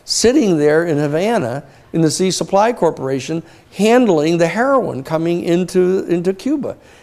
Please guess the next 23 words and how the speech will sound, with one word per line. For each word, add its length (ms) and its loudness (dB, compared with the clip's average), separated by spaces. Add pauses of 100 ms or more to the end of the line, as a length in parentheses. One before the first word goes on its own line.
(140)
and, 220 0
and 140 2
handing 360 2
it 80 2
over 260 4
to 140 0
the, 340 0
to 180 -2
the 100 0
mafia 580 0
with 160 -6
Santos 400 -4
Trafficante, 760 -2 (460)
you 80 2
know, 80 4
who, 240 2
as 100 -4
I 80 4
mentioned, 300 -2
one 140 2
of 100 0
our 160 4
clients. 540 -4